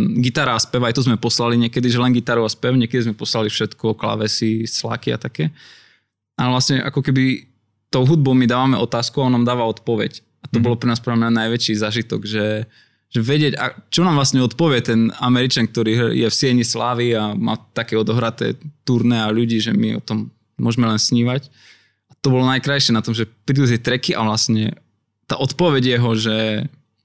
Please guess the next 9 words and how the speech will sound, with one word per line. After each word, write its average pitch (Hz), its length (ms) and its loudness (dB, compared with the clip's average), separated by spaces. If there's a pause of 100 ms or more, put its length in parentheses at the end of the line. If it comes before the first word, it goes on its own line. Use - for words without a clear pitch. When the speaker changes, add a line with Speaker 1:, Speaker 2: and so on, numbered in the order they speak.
(180)
Speaker 1:
čo 180 160 2
ste 170 160 0
urobili, 113 520 2
že 127 120 -8
toto - 200 -2
ste - 200 -2
urobili, 110 380 0
že 120 120 -6
už - 320 -6